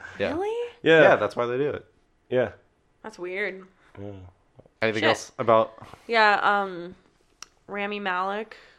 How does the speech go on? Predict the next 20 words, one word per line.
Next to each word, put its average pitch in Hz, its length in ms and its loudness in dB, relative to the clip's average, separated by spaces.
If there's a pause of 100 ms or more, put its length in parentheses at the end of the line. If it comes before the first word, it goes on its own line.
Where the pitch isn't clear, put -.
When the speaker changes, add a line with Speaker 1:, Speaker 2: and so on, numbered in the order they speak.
(420)
Speaker 1:
Oh, 90 160 -2
Speaker 2:
does 85 220 -6
Speaker 1:
man. 87 100 -10
Speaker 2:
a - 20 -10
really 170 220 -10
good 80 160 -10
Speaker 3:
I 117 80 0
Speaker 2:
job. 110 80 -2
Speaker 3:
just 107 140 -8
heard 92 100 -6
he 87 60 -8
was 85 120 -14
fantastic. 73 640 -14
Speaker 1:
Oh. 90 140 -2
Speaker 2:
He 196 60 -8
did 170 100 -8
a 170 80 -16
really 156 300 -14
good 165 180 -12
job. 165 340 -12